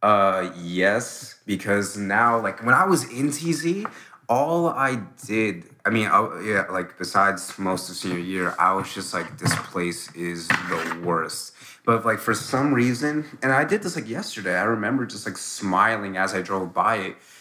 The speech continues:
because, like, I just remember all, I'm not focusing on, like, the classes, but, like, all, like, the fun that I had with my friends there. Like, I drive by and I think about how, like, simple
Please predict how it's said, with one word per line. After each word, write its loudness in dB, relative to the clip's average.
because, 0
like, 4
I 4
just -4
remember 2
all, 0
I'm 4
not 4
focusing -2
on, 2
like, -4
the -8
classes, 0
but, -2
like, 0
all, 4
like, -2
the -2
fun -2
that 2
I 6
had 2
with -4
my 0
friends 2
there. -6
Like, -4
I 2
drive 2
by 6
and -2
I 0
think -4
about 0
how, 0
like, -12
simple -10